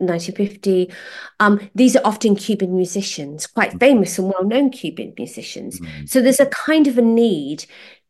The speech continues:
Speaker 1: to industrially work between these different countries. It's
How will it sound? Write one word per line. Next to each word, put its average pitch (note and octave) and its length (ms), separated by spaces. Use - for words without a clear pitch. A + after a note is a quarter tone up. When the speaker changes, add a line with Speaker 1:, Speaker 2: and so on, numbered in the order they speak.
Speaker 1:
to G3+ 280
industrially F#3+ 1040
work F3+ 500
between B3+ 360
these A#3 140
different G3+ 260
countries. F#3+ 380
It's - 140